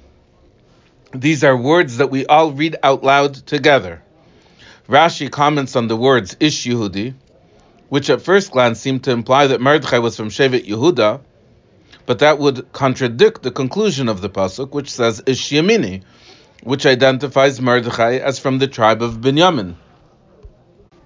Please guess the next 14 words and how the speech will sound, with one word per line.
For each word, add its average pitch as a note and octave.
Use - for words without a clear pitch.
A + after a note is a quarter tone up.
So C#3+
Rashi E3+
says D#3
that C3+
because D#3+
he D#3+
was C#3
exiled B2
together C#3
with B2+
the B2
exile C3
of F#2
Yehuda, G2+